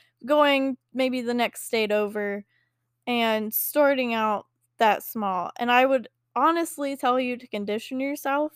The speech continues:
before you go. We went on some three-hour trips and some two-hour trips just to kinda get ourselves adjusted to the idea of doing motorcycle camping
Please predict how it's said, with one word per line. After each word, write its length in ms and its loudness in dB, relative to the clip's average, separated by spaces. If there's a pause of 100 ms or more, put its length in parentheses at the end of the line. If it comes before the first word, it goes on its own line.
before 320 -4
you 160 -4
go. 560 -2
We 540 -8 (100)
went 220 -4
on 180 -2
some 240 -8
three-hour 640 -4
trips 880 -8
and 400 -8
some 240 -10
two-hour 480 2
trips 640 -8 (460)
just 260 -2
to 80 -4
kinda 260 -4
get 160 -2
ourselves 680 -4
adjusted 840 -2
to 180 -4
the 200 -4
idea 540 0
of 300 -4
doing 320 2
motorcycle 640 0
camping 560 -4